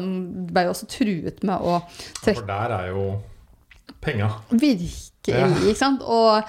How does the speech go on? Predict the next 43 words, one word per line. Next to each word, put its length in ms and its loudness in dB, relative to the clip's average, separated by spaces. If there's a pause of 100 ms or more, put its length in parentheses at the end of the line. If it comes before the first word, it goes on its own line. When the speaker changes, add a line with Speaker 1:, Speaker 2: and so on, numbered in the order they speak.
(200)
Speaker 1:
de 100 -2
truet 480 -2
med 160 0
å 760 2
slutte 300 -4
å 60 -6
støtte 280 -8
blant 160 -4
annet 160 -4
W 220 -4
H 80 0
O, 540 6
fordi 260 4
at 100 -4
W 280 2
H 100 0
O 180 2
ville 280 0
på 100 -6
en 80 -2
måte 140 -2
at, 500 -2
eh, 380 2 (420)
anbefalt 480 2
sukkerinntak 460 -6
skulle 200 -6
være 140 -6
maks 300 -10
ti 200 -8
prosent, 440 -2
mens 260 -8
liksom 260 -8
det 80 -8
var 120 -4
krefter 340 -8
som 140 -6
ville 120 -6
ha 80 -4
det 120 -10
til 20 -20
å 80 -4
bli 140 -6
tjuefem 560 -14